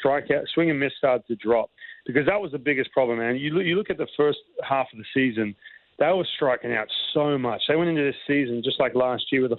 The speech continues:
philosophy was all about, like, these, you know, these grinding at bats and, and, and getting six, you know, six pitch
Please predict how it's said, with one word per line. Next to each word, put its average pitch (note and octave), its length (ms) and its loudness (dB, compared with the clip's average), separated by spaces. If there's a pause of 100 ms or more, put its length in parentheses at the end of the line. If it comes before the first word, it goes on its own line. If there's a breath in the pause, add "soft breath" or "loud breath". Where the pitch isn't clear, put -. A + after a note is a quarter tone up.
philosophy C3 480 2
was A#2 100 2
all A#2+ 200 4
about, A2+ 280 0
like, A#2 200 0
these, A2+ 160 2 (380 loud breath)
you C3+ 120 4
know, A#2+ 80 4
these A#2+ 140 -2
grinding C3+ 520 0
at B2 200 -4
bats A#2+ 420 2
and, C3 140 -2
and, A#2+ 260 0 (380 loud breath)
and B2 140 4
getting - 200 0 (100)
six, - 160 0 (120)
you D#3+ 140 2
know, B2+ 120 2 (220)
six - 220 0
pitch D3 180 2